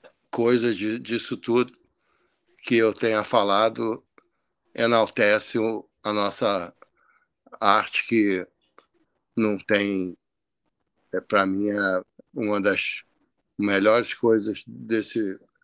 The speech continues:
já salvou um monte de vida, vai continuar salvando um monte de vida. E, eh, não tem nada que,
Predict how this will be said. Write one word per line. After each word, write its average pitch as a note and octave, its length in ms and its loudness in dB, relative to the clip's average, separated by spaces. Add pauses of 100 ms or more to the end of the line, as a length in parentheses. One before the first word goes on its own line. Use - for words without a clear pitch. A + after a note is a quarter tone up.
(320)
já A2+ 340 2
salvou A2 500 2
um A2 80 0
monte C3+ 320 2
de G#2+ 140 -2
vida, B2+ 380 2
vai A#2 180 2 (100)
continuar A#2+ 600 0
salvando A2+ 460 0
um A2 80 -4
monte B2 220 -2
de A2 80 -6
vida. B2 420 -6 (1000)
E, A2+ 520 2
eh, F#2+ 240 -4 (840)
não A2+ 300 4
tem A2+ 240 2
nada A2 380 0
que, - 360 -12